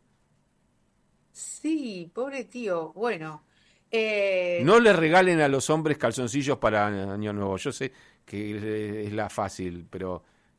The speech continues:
Speaker 2: no sé, ¿qué le quieren decir con eso?
Speaker 1: Y
Speaker 2: Mi-
Speaker 1: porque es algo útil, por eso.
Speaker 2: Ah, sí, pero si yo voy y le regalo a una mujer una, un palo de amasar, que también es útil,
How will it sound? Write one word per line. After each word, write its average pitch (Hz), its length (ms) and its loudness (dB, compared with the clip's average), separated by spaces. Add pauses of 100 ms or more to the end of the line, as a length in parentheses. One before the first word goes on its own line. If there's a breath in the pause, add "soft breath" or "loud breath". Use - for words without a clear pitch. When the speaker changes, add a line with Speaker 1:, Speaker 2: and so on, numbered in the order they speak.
Speaker 2:
no 107 420 -10
sé, 85 300 -8
¿qué 107 160 -6
le 98 100 -6
quieren 87 240 -10
decir 80 280 -12
con 76 180 -14
eso? - 260 -16 (3000)
Speaker 1:
Y 220 120 -2
Speaker 2:
Mi- 185 40 -4
Speaker 1:
porque 180 240 -4
es 196 120 -8
algo 208 340 -2
útil, 165 400 -14 (200)
por 160 120 -10
eso. 160 360 -16 (100)
Speaker 2:
Ah, 117 100 2
sí, 127 180 -2
pero 92 180 -6
si 101 140 -10
yo 113 160 -2
voy 127 120 0
y - 40 0
le 113 100 0
regalo 110 320 -2
a 110 40 0
una 107 180 -2
mujer 107 460 -2 (340 soft breath)
una, 104 380 -4
un 98 300 -4
palo 113 260 2
de 107 60 2
amasar, 104 340 0
que 120 80 -4
también 185 260 -4
es 104 160 -6
útil, 107 440 -4